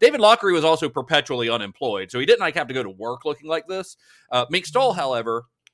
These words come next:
had a regular office job, uh, uh, during the week. So after she dyed her hair, John Waters bought her a wig to wear to work to cover up her red hair. And this wig never really seemed to fit right. So one day David Lockery suggested that she start wearing it backwards,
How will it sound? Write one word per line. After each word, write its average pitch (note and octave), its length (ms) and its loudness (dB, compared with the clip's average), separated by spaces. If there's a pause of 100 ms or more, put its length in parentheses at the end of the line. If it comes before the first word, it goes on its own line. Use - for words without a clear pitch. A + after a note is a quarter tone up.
(120)
had C#3 100 0
a B2+ 60 0
regular B2+ 440 -4
office C#3 300 -2
job, F2 300 -10 (360)
uh, D#3+ 120 -6 (100)
uh, C3+ 160 -2
during A2 320 -6
the G#2+ 80 -10
week. G#2+ 360 -8
So A2 420 -4
after D3+ 240 -4
she C3+ 140 -6
dyed C3 260 -2
her A#2 80 -4
hair, D#3 240 0
John A#2+ 220 -6
Waters B2 280 -4
bought A#2 220 -2
her A2 100 -2
a G2+ 60 -4
wig D#3 300 -6
to D3+ 80 -6
wear A#2 180 -2
to G#2 80 -8
work C3+ 420 -6
to A2 80 -20
cover B2+ 320 -6
up B2+ 120 -10
her A#2+ 120 -6
red G#2+ 220 -8
hair. A2+ 340 -6 (480)
And C3+ 160 0
this C#3 160 -6
wig D#3 340 -2
never C3+ 380 -4
really B2 480 -8
seemed C3 300 -10
to G#2+ 80 -10 (120)
fit C#3 220 -8
right. E3+ 260 -4
So B2+ 140 -6
one C#3+ 240 -4
day E3 120 -2
David C3 300 -2
Lockery B2 380 -4
suggested A2 500 -10
that G2+ 120 -16
she A2 100 -14
start G#2+ 240 -6
wearing G2+ 320 -6
it F#2 140 -20
backwards, D#3 720 -4